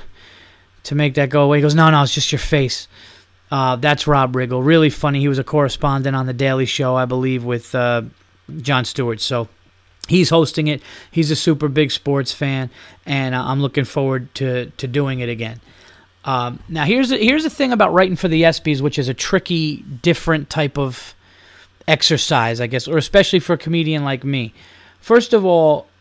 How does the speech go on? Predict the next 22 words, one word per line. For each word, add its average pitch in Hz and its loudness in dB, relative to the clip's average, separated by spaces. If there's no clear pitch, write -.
you 175 -2
wanna 214 6
find 180 2
out, 147 4
like, 139 -4
what 139 0
their 139 2
voice 139 2
is, 123 -6
like, 131 -6
when 139 -2
you're 139 -2
writing 147 2
for 131 -8
something 131 -4
like 123 -4
that. - -12
So, 147 -4
like, 143 0
me, 185 2
it 165 0
was, 156 2